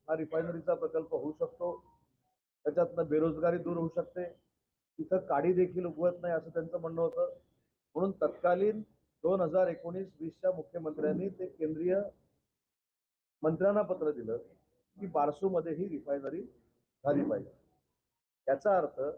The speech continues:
नाणार रिफायनरी जी रद्द झाली होती ती बारसूच्या नावानं जन्माला कधी आली? या पत्रानंतर आली. त्याच्यानंतर तो विरोध सुरू झाला.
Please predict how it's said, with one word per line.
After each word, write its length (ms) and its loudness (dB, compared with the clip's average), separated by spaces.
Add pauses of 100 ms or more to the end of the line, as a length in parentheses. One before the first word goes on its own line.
(140)
नाणार 440 2
रिफायनरी 580 -2
जी 320 -10
रद्द 180 -4
झाली 280 0
होती 320 -8 (680)
ती 140 -8
बारसूच्या 680 0
नावानं 340 2
जन्माला 400 2
कधी 260 -6
आली? 220 0 (340)
या 100 2
पत्रानंतर 600 -2
आली. 180 -8 (760)
त्याच्यानंतर 520 2
तो 140 -2
विरोध 260 0
सुरू 240 -8
झाला. 220 -4